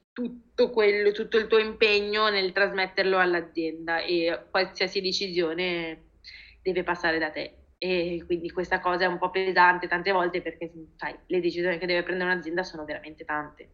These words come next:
E ovviamente devi mediare. Io cerco sempre di, cioè, io sono una persona che media molto, cioè cerca di, mm, con, un po' in po', come dire,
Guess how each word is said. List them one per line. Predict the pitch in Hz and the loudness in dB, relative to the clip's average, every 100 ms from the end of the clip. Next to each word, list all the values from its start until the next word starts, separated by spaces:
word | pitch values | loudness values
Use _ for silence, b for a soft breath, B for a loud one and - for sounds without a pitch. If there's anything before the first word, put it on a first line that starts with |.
| - | -4
E | 208 220 240 247 - | 4 8 8 6 2
ovviamente | 208 202 220 214 214 220 240 | -2 0 -2 -2 -4 -2 -2
devi | 214 202 196 | -2 -4 -6
mediare. | 185 180 175 - 160 170 170 _ _ _ _ b b | -6 -6 -6 -6 -6 -8 -10 _ _ _ _ b b
Io | 202 208 | 0 0
cerco | 208 208 - | 2 0 0
sempre | 196 185 190 | -2 -2 -2
di, | 185 180 | -4 -6
cioè, | - | 0
io | 196 202 208 | 2 4 2
sono | 208 208 202 196 | 2 -2 0 0
una | 196 | 0
persona | 196 196 202 190 190 | 0 -2 0 0 0
che | 190 | -2
media | 185 180 180 | -2 0 0
molto, | 180 180 175 - 180 180 - - | 0 -2 -4 -2 -2 -2 -10 -8
cioè | 180 170 | -6 -4
cerca | - 185 190 | -4 -2 0
di, | 180 | -2
mm, | 170 165 170 170 170 175 | -4 -8 -8 -6 -6 -6
con, | - 196 180 175 165 165 156 160 151 - 170 | -4 0 0 -2 -8 -10 -12 -14 -16 -18 -12
un | 190 | -8
po' | 190 202 | 4 4
in | 196 185 | 4 4
po', | 196 165 | 2 4
come | 185 190 | 0 -2
dire, | 190 190 170 | 2 0 0